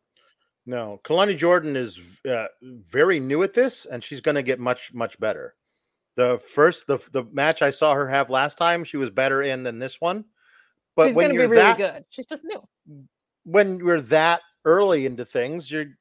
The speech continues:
Speaker 1: y-, your timing's not great. This is, none of this shit should be being shown on television. I'm sorry. Like, th-,
Speaker 2: Correct.
Speaker 1: this is stuff she should be doing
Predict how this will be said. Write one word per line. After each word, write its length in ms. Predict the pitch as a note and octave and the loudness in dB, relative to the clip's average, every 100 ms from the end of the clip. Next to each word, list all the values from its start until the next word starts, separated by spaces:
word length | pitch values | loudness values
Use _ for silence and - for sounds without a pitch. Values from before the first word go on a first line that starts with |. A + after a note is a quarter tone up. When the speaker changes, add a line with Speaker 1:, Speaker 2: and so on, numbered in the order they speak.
| _ | _
Speaker 1:
y-, 360 | F3+ - A3 D#3+ D3+ | -20 -20 -16 -16 -8
your 140 | D#3+ | -8
timing's 500 | C#3+ D#3 E3 F3+ E3 | -4 -2 -2 -4 -6
not 220 | D#3+ D#3+ | -4 -4
great. 200 | - G3+ | -2 -4
This 160 | A#3 F#3+ | -4 -14
is, 180 | A3+ F#3 _ _ - | -16 -20 _ _ -12
none 220 | D3 D4 | 0 2
of 140 | F4 D#4 | 2 -2
this 140 | D#4 | -6
shit 240 | - C4 | -4 -6
should 220 | - D4 G#3+ | -4 -8 -6
be 120 | B3 | -8
being 340 | E3+ G#3+ A#3 | -6 -6 -6
shown 340 | G3+ - A3 B3 | -8 2 4 4
on 160 | G#3+ | 2
television. 760 | F#3+ G3+ C4+ F#3 E3 A2 F#2 A#1 _ _ _ _ _ _ _ _ - | 0 0 2 2 0 -2 -16 _ _ _ _ _ _ _ _ _ -2
I'm 180 | G3+ C#4 | 0 0
sorry. 880 | - - - B3 C#4+ D#3+ G#2+ F#2+ G2+ _ _ _ - | -4 -14 -2 0 2 0 -4 -14 -20 _ _ _ 0
Like, 300 | G#3+ G3 - | 0 0 -6
th-, 200 | C#3+ F#3+ | -12 -8
Speaker 2:
Correct. 180 | F#3+ - | -8 -8
Speaker 1:
this 200 | A#3 - | -12 -10
is 140 | C#4+ | -10
stuff 220 | - C#4 | 2 2
she 160 | - C#4 | 2 -8
should 240 | - C4+ | -6 -8
be 140 | G3 B3+ | -6 -10
doing 480 | F#3 B3+ C#4+ C4 | -6 -6 -4 -6